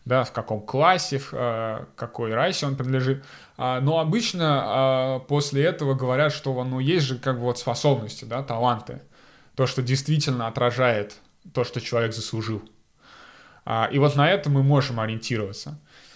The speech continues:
А, и мне кажется, что на самом деле это непоследовательность, да, и если мы, а, отрицаем, м, то, что человек как-то, э, должен иметь какие-то преимущества, зависеть от своей расы и с-, от своего пола и гендера,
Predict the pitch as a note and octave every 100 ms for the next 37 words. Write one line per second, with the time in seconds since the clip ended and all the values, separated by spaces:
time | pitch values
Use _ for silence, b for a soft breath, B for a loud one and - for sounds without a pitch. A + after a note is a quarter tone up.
0 | B A#2+ A#2 A#2 C#3+ C#3+ D3+ D#3 D3+ -
1 | C3+ - C#3+ C3+ C3+ E3 E3 C#3+ D3 C3+
2 | C#3 C#3 C3+ C3 B2+ B2+ C#3 C3+ B2 F#3
3 | A#3 A#3 G3+ D3 C3 C#3+ G3+ D3+ B2+ B2+
4 | - C3 C3 C3 B2+ B B B - A#2+
5 | A#2 A#2+ G2+ C3 B2 - C#3 B2+ A#2 A#2
6 | A#2 C3 A#2+ A#2 A2+ C#3+ - C3 B2 -
7 | B2+ A#2+ A#2+ A#2 - B2 A#2+ C3 B2+ -
8 | A#2+ A2 A2+ - A#2+ A2+ A2+ A2 A2 A2
9 | G2+ A#2+ B2 C#3 - - _ _ _ _
10 | _ D3 C#3+ C#3 C#3 D3+ C#3+ C#3+ C#3+ C3+
11 | C3+ C#3+ - C3 C#3 C3+ C3+ C3 C3+ C3
12 | C#3 C#3 - B2+ C3+ - C3 B2+ C3 C3
13 | A#2+ C#3+ C3 B2 C#3+ C4 F#3+ A2+ -